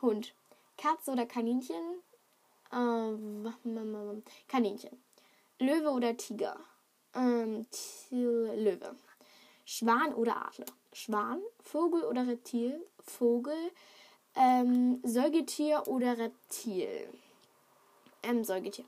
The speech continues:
Vogel oder Säugetier? Vo-, ne-, nein, Säugetier. Jo, das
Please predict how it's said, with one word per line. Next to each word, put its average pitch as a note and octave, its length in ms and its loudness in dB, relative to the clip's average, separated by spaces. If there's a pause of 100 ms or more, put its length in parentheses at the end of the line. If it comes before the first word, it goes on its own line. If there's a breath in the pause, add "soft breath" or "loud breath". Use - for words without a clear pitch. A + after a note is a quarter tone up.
(380 loud breath)
Vogel F#4 380 6
oder C4 340 0
Säugetier? - 640 -2 (480)
Vo-, A3+ 500 -2
ne-, A3 280 -4
nein, - 240 -4
Säugetier. - 340 -4 (1120 loud breath)
Jo, C4 460 8
das D4 240 10